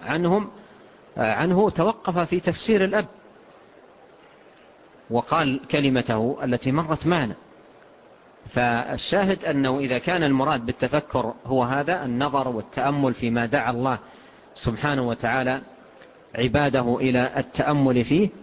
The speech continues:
فلا حرج في ذلك. وأيضًا المعاني الظاهرة، آه، ال-، الواضحة، آه، عندما يتأمل فيها، مثلًا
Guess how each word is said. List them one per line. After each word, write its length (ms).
فلا 1000
حرج 380
في 180
ذلك. 400
وأيضًا 360
المعاني 720
الظاهرة، 640
آه، 420
ال-، 160
الواضحة، 680
آه، 460
عندما 320
يتأمل 440
فيها، 320
مثلًا 440